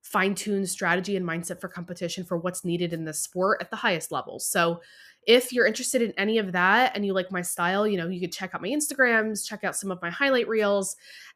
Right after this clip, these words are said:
and see kind of what my game is. But to give you an, in a nutshell, what I define my game as, it's very explosive, it's very athletic, and it's a very fast-paced style.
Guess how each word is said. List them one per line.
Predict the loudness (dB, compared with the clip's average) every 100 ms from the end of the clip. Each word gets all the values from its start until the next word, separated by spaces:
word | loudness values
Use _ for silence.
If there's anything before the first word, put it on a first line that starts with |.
| 2
and | 2 2 -2
see | -4 -2 -4
kind | -4 -4
of | -2
what | -2 -2
my | -4
game | -4 -4 0
is. | 2 0 -4 _ _ -10
But | -6
to |
give | 0 6
you | 8 8
an, | 4
in | 0
a | 0
nutshell, | 0 -2 0 0 0 0
what | 0 0 -2 _ 4
I | 4
define | 4 0 0 0
my | -2
game | 0 2
as, | 2 0 -2 -6
it's | -8 -2
very | 0 0
explosive, | -2 -4 -4 -2 -6 -6
it's | -4
very | -2 -2
athletic, | -4 -6 -4 -4 -6
and | -14
it's | -6
a |
very | -4 -4 -4
fast-paced | -4 -4 -8 -8 -8 -8
style. | -8 -8 -12 -14